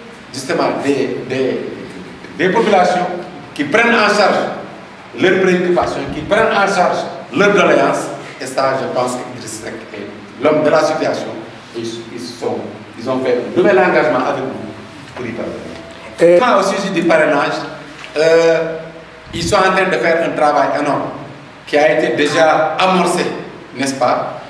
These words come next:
Speaker 1: Il y a quand même des difficultés parce que tout le monde sait que c'est une région énorme.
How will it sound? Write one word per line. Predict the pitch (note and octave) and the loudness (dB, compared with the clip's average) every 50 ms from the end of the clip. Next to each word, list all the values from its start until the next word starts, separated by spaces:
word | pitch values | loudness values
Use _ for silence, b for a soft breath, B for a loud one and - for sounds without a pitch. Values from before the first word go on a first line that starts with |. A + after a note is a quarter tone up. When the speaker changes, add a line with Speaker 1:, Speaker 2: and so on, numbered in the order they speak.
| - - - - - - - - - - - - | -18 -18 -20 -20 -20 -20 -20 -20 -20 -20 -16 -6
Speaker 1:
Il | C3+ C3+ | 0 2
y | F#3+ | 4
a | A#3 B3+ - - | 4 4 4 4
quand | A3+ A#3 | 4 2
même | A3 G#3+ | 2 2
des | G3+ G3+ G3 F#3+ - | 2 2 2 2 0
difficultés | - - - - - - G3 G3 F#3+ - - - - - - - - - | -2 -2 -4 -4 -4 -2 -2 -2 -2 -4 -6 -8 -10 -12 -14 -14 -8 -6
parce | D3+ D3+ - - | -4 -4 -2 0
que | F3 G3 - - - - - - - - - - | 0 0 0 -2 -4 -6 -8 -12 -14 -14 -10 -4
tout | G3 | -2
le | G3 | 0
monde | F#3+ F#3 F#3 F3+ | 2 2 2 2
sait | F#3 E3 | 0 0
que | E3+ E3+ | 0 -2
c'est | - E3 - - D#3 | -4 -4 -6 -6 -4
une | C#3 C3+ | -4 -2
région | C3+ C3+ C3+ C3 C3 - C3+ C3+ | -2 -2 -2 -4 -4 -4 -4 -4
énorme. | C3+ C3+ C3 | -2 -2 -2